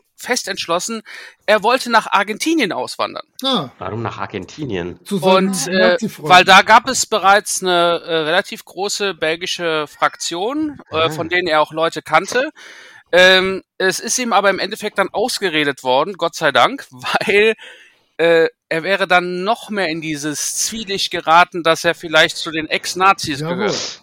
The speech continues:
Speaker 3: Ja, ja, klar.
Speaker 1: Und er wollte weg wegen der Presse, die war gegen ihn und hat wirklich schon eine Hexenjagd gemacht, obwohl er ja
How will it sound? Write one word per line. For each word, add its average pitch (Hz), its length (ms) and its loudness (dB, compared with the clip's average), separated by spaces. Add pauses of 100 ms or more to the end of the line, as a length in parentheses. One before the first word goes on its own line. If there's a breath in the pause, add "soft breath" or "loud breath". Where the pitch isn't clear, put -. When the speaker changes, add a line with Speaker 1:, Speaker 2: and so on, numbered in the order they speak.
(160)
Speaker 3:
Ja, 113 500 -2
ja, 101 240 -2
klar. 127 300 2
Speaker 1:
Und 98 80 -2
er 175 100 0
wollte 226 400 4
weg 214 420 -4
wegen 175 300 -2
der 165 120 0
Presse, 190 600 -2
die 156 140 -10
war 147 100 4
gegen 180 320 -6
ihn 175 220 -4
und 156 160 -8
hat 160 220 -8
wirklich 156 260 -8
schon 156 180 -8
eine 143 100 -4
Hexenjagd 143 600 -2
gemacht, 135 260 -2
obwohl 156 360 -2
er 185 120 4
ja 156 300 6